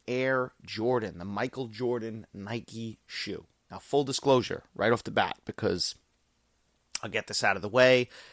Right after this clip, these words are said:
you know, if you're not a sports fan and stuff like that, I don't really give a shit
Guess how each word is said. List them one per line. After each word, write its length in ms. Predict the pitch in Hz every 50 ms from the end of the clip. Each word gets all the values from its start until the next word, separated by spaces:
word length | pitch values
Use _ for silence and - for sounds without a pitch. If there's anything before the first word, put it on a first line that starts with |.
| - _ -
you 100 | 135 113
know, 180 | 104 104 104 104
if 120 | - -
you're 60 | 107 95
not 100 | 90 -
a 40 |
sports 380 | - - - 123 123 120 113 -
fan 300 | - - 117 117 117 113
and 80 | 110 98
stuff 180 | - 110 101
like 120 | 117 107 -
that, 180 | 113 101 - - - - - - _ _ _ _ _ _ _ _ _ _ _ _ -
I 60 | -
don't 140 | 254 254 240
really 120 | 175 151 135
give 180 | 113 127 -
a 20 | 101
shit 280 | - - 87 - -